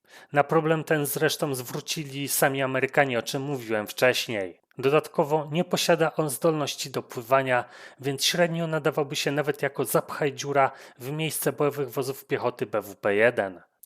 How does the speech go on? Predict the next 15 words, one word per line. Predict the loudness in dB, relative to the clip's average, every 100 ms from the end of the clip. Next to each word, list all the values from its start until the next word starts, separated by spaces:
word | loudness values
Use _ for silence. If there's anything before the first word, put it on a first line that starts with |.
| _ -20 -14 -4
Niezbędne | -2 2 0 2 -2
byłoby | -2 -2 -2 -2
też | -2 -4 -4
ustanowienie | -2 0 0 0 -4 -4 -4
całego | 0 2 2 0
łańcucha | 0 -2 -8 -2 -2
wsparcia | -2 0 4 4 2 -4
logistycznego | -4 -6 -6 -6 -4 -4 -2 -2
z |
myślą | -2 0 -2 -2
o |
utrzymaniu | -6 -8 -6 -2 0 -2 -2
Strikerów | -2 2 0 0 -4 -6 -8
w | -8
służbie, | -6 -6 -8 -4 -4